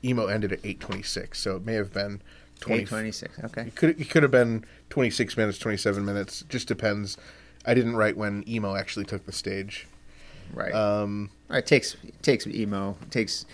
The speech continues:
Speaker 2: J W a couple seconds to
Speaker 1: Yeah,
Speaker 2: walk off
Speaker 1: then,
Speaker 2: stage,
Speaker 1: you
Speaker 2: and
Speaker 1: know,
Speaker 2: Emo a couple
Speaker 1: and then people are
Speaker 2: seconds to come on
Speaker 1: cheering, so I,
Speaker 2: stage.
Speaker 1: I could have looked down while people are still cheer-, uh, who knows, or I could have done it after
Speaker 2: Right.
Speaker 1: you left. But, um,
Speaker 2: we'll call it tw-, we'll call it twenty-five.
Speaker 1: Yeah, it's about twenty. It's closer to twenty-five than thirty.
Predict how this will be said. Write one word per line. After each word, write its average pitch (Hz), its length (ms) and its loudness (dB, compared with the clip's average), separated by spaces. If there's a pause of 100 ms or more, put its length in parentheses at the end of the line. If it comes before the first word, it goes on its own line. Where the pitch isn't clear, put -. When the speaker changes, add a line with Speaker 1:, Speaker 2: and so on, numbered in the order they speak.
(260)
Speaker 2:
J 160 200 8
W 123 420 8
a 107 80 6
couple 104 280 0
seconds 104 400 -4
to - 60 0
Speaker 1:
Yeah, 131 280 10
Speaker 2:
walk 107 80 8
off 110 60 0
Speaker 1:
then, 120 120 2
Speaker 2:
stage, 95 300 -4
Speaker 1:
you 147 80 -2
Speaker 2:
and - 60 -2
Speaker 1:
know, 107 180 4
Speaker 2:
Emo 87 80 -4
a 85 40 -8
couple - 240 -2
Speaker 1:
and 143 80 6
then - 120 0
people 143 200 6
are 135 80 10
Speaker 2:
seconds - 120 0
to - 40 4
come 135 60 6
on 113 140 8
Speaker 1:
cheering, 107 260 4
so 123 140 4
I, 117 80 8
Speaker 2:
stage. 117 140 2
Speaker 1:
I - 40 -10
could 156 100 8
have 113 140 6
looked 113 160 0
down 110 180 4
while 104 120 2
people 104 260 -2
are 95 40 -2
still 101 180 -8
cheer-, - 220 -4
uh, 117 240 -6
who 143 140 0
knows, 110 300 -4
or 107 100 2
I 110 40 0
could 117 180 2
have 101 80 -6
done 104 160 0
it 82 60 -2
after 101 380 -2 (300)
Speaker 2:
Right. - 120 -8
Speaker 1:
you 101 60 -4
left. 98 300 -2 (160)
But, 110 240 6
um, 107 240 4
Speaker 2:
we'll 180 100 8
call 175 280 10
it 135 100 6
tw-, - 160 -2
we'll 165 140 6
call 151 160 10
it 120 100 8
twenty-five. 117 420 2
Speaker 1:
Yeah, 135 220 6
it's 156 160 6
about 170 240 10
twenty. 147 220 4 (300)
It's 180 120 6
closer 196 460 6
to 170 80 4
twenty-five 127 480 8
than 98 160 2
thirty. 95 340 2